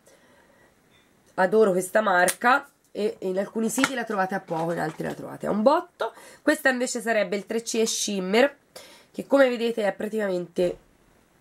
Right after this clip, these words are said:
identico, ok? Uno sarebbe shimmer e uno no, si vede, è lo shimmer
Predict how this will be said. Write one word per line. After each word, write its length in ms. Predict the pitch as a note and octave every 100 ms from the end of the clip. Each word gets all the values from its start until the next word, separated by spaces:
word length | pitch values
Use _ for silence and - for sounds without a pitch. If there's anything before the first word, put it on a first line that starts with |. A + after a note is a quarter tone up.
| _ _ _ _ _ _ _ _ -
identico, 880 | G3+ F3+ D#3+ F3 - A3+ C4+ D#4+ - _ _ _ _ _ -
ok? 280 | F3+ A3+ G#3
Uno 160 | A3+ A3+
sarebbe 360 | G#3+ G3 F3+ G3+
shimmer 460 | - G3+ F3+ F3+
e 60 | F3+
uno 220 | F#3 A3
no, 340 | G3 F3+ F#3 - _ _ _ _ _ _
si 220 | - A#3
vede, 320 | A3 F3+ F3
è 40 | G#3
lo 140 | F#3+
shimmer 500 | F3+ - E3 E3 D#3+